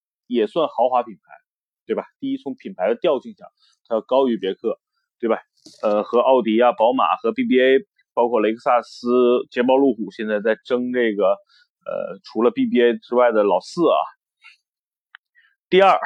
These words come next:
同样主打运动时尚，对吧？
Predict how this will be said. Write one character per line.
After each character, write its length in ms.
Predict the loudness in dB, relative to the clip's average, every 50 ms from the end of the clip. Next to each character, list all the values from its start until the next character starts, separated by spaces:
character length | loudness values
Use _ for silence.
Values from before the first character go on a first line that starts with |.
| -6 -10 -12 -16 _ _ _ _ _ _ _ _ _ _ _ _ _
同 240 | -8 -4 -2 0 2
样 240 | 2 2 0 0
主 200 | -4 -6 -6 -4
打 180 | -2 0 -2 -2 -2 -6
运 380 | _ -4 -4 -2 -2 -2 -2 0
动 180 | 0 0 0 0 -4 -8 -12 _ _ _ _
时 520 | -16 -14 -12 -12 -12 -10 -6 -4 -4 -4
尚， 280 | -4 0 0 0 0 0 -4 -10 _ _ _ _ _ _
对 100 | -2 0
吧？ 200 | 2 2 0